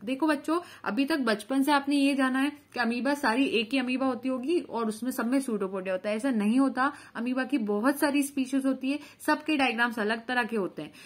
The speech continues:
तो अब ये जो मैं अमीबा वेरिकोसा की बात कर रही हूँ, इसमें देखो आप पूरी गोल गोल बना दी, इसमें pseudopodia नाम की चीज ही नहीं बनी।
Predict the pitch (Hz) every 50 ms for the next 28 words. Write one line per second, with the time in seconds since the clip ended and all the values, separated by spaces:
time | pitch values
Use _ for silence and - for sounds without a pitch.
0 | - - - - - - 214 233 254 247 277 294 285 320 320 330 311 269 262 269
1 | 269 294 302 277 214 196 202 262 285 277 294 277 269 269 254 233 202 240 214 196
2 | 190 185 - 214 214 262 277 262 269 - 262 254 262 254 254 - 285 302 302 311
3 | 302 - - - _ - 311 320 330 262 247 262 254 254 240 214 220 214 185 175
4 | 170 165 156 165 160 - - - - - - 254 277 330 320 - 277 269 254 294
5 | 277 285 285 262 302 294 269 254 254 262 302 294 302 - 277 285 269 277 285 262
6 | 226 190 170 160 151 147 139